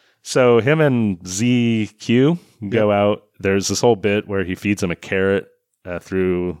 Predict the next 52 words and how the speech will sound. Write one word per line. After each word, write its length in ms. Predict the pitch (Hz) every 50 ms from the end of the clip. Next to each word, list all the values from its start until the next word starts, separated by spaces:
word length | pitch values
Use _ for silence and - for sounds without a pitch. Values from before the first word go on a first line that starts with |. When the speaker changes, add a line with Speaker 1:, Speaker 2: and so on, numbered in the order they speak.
| _ _ -
Speaker 1:
the 80 | 90
box, 500 | 85 85 117 135 139 139 135 - - -
and 140 | 101 92 95
then 80 | 92 87
he 100 | 87 85
looks 280 | 90 101 104 - -
at 140 | 101 95 95
him 180 | 95 92 87 80
and 80 | 78 -
just 220 | - 92 - -
nods 420 | 85 85 92 92 92 95 92 85
and 120 | 85 78 78
nods. 300 | 82 85 85 85 85 -
Speaker 2:
If 100 | - -
you're 100 | 156 156
wondering 200 | 180 185 180 170
what 120 | 147 127 -
beefing 260 | 131 127 - 113 117
is, 160 | 120 113 117
e-, 140 | 151 151 139 -
exactly. 500 | - 156 143 131 147 151 127 113 - 113 104
That's 180 | 120 147 -
the 80 | - 139
whole 140 | 139 143 131
thing. 320 | - - 120 110 98 98
They, 120 | 117 127 123
it's 140 | 131 - -
kinda, 220 | - 160 156 156
it's, 160 | 147 - - -
it's 220 | 160 - - -
intentionally 720 | 165 156 147 139 - 165 165 165 160 - 165 165 156 151 139
v-, 240 | 110 95 95 120 139 -
left 260 | 143 127 127 - -
vague. 580 | 113 98 - 127 120 113 101 95 95 95 - - _ - - - -
He's 180 | - 151 156 139
got 180 | 156 151 143
a 40 | 139
beef 440 | 110 101 135 131 117 101 - - -
because 220 | 123 110 131 120 135
everybody 280 | 151 170 185 180 185
else 160 | 202 214 202 -
beefed. 500 | - 131 127 123 117 - - - - _ _ _ _ _ _ _ _
Some 220 | - - - 139 156
beef 420 | 143 139 117 151 156 160 - - 120
before 320 | 117 147 135 - 156 151
they 100 | 151 156
even 140 | 160 160 156
got 160 | 147 151 151
in 100 | 165 185
the 60 | 180 135
beef 200 | 135 123 113 -
box. 460 | - 117 104 92 80 - - - -